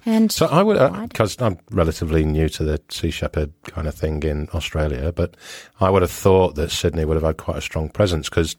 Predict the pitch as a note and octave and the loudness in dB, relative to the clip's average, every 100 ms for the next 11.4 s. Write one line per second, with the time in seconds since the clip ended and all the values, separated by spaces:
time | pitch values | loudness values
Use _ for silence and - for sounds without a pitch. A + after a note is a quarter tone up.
0 | - - - - F2+ F2 F2 F2 - F2 | -16 -20 -18 0 2 4 4 4 4 2
1 | D#2+ - F#2 E2+ D#2 D#2+ D#2+ - E2 - | 2 0 0 2 2 4 2 2 0 0
2 | D#2 E2+ D#2 D2+ D2+ D#2 - - D#2 D2+ | 0 2 4 2 2 0 -4 0 0 0
3 | - D#2+ E2 E2+ D#2+ - - C#2+ - D4+ | 0 2 2 0 -4 -4 -8 -6 -6 -2
4 | D4+ C#4 A3+ F#3+ E3 E3+ - - - _ | 2 4 2 0 -4 -8 -12 -20 -20 _
5 | - D2 D2 D2+ D2 - _ _ _ - | -8 -6 -4 -6 -8 -12 _ _ _ 0
6 | E2+ D#2+ - - F2+ E2+ F2 E2 - - | 2 2 -4 -2 0 2 0 0 -4 -4
7 | F#2 E2+ F2 - F2+ F2+ - D2 D#2 A2 | -2 2 2 2 0 0 -2 -2 0 -2
8 | - - - - - D4 _ - C#4 C#4+ | -6 -18 -20 -18 -4 -4 _ 0 2 4
9 | A3 G3 A#3+ - D#4+ F4+ - C#4 A#3+ A#3 | 2 2 0 2 2 2 2 2 4 4
10 | A3 G3+ G3 - - A#3+ G3 - F3+ - | 4 2 2 0 0 0 -2 -2 -4 -4
11 | G3 F#3+ F3+ D#3 | 0 2 2 0